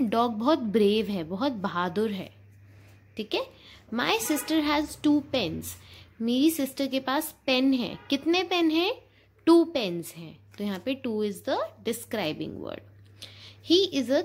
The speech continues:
kind man। वो बहुत काइंड है। कैसा है वो? वो मैन किस तरह का इंसान है? वो एक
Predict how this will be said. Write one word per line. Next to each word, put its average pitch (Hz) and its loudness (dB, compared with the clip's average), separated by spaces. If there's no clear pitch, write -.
kind 220 -2
man। 233 -2
वो 247 -8
बहुत 277 -2
काइंड 277 2
है। 254 -6
कैसा 247 2
है 320 4
वो? 277 0
वो 233 0
मैन 247 2
किस 311 -2
तरह 269 0
का 262 -4
इंसान 247 -2
है? 302 0
वो 247 0
एक 339 -2